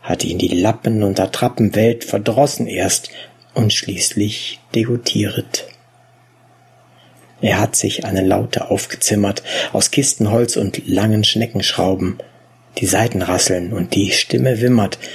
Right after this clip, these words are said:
doch lässt er sich die Illusion nicht rauben. Er brüllt und johlt, als hinge er am Spieße. Er schwenkt juchelend seinen Brautzylinder. Als Schellenkönig tanzt er auf der Wiese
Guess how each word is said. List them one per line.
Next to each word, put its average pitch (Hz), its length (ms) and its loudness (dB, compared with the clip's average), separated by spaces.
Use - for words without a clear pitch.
doch - 220 0
lässt 95 320 -4
er 101 100 -2
sich - 320 -2
die - 160 0
Illusion 98 560 0
nicht - 400 0
rauben. 98 460 0
Er - 100 -4
brüllt 123 600 2
und - 140 -4
johlt, 135 480 4
als - 360 0
hinge 127 280 2
er 95 140 0
am 104 80 2
Spieße. 123 520 2
Er - 80 0
schwenkt - 680 0
juchelend 139 960 4
seinen 135 420 2
Brautzylinder. 98 880 2
Als - 240 0
Schellenkönig 90 920 0
tanzt - 400 -2
er - 120 0
auf - 120 -8
der 87 200 -2
Wiese 104 400 2